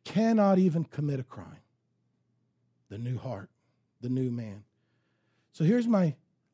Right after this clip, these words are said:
last question for you this morning and for me.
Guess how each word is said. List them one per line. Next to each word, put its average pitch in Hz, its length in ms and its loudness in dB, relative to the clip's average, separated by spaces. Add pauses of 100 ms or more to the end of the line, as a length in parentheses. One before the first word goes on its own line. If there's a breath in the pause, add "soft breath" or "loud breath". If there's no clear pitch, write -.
last 160 400 0
question 135 640 -8
for - 100 -16
you 107 220 -12
this - 220 -20
morning 101 300 -20 (140)
and 247 140 0
for 277 120 -6
me. 254 320 0